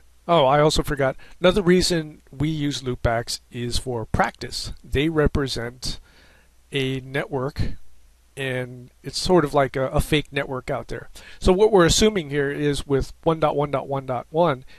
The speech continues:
is we are faking that we have a network one dot one dot one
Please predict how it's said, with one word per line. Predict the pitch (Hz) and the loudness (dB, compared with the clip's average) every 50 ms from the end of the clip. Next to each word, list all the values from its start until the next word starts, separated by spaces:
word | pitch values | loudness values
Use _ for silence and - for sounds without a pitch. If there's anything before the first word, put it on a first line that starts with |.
| - _ _ - - | -20 _ _ -10 -6
is | 147 135 120 127 | -4 -4 -2 -2
we | 135 156 170 175 | -2 2 4 6
are | 165 156 147 139 135 127 - - | 6 6 6 6 4 2 -2 -6
faking | - - - - 165 175 185 - 160 143 131 135 135 131 | -12 -6 0 2 2 2 2 0 -6 -6 -6 -8 -10 -4
that | - 135 127 - - | -2 -2 -2 -2 -2
we | 135 139 | 0 0
have | 139 135 127 | 0 0 -2
a | 131 131 | -4 -6
network | 139 143 147 - - 131 123 120 127 - - - - - - - - - - - _ _ _ - | -4 -6 -6 -6 -6 -8 -8 -8 -8 -8 -8 -8 -8 -8 -10 -14 -18 -20 -20 -20 _ _ _ -16
one | 262 147 135 143 | -12 -12 -10 -8
dot | 135 127 - - | -8 -10 -10 -8
one | 127 131 131 131 | -8 -10 -10 -8
dot | 127 123 113 - - - - - - - - - _ | -8 -8 -8 -10 -10 -10 -8 -8 -8 -8 -10 -16 _
one | - - 131 131 131 131 135 135 | -14 -12 -10 -10 -10 -12 -16 -20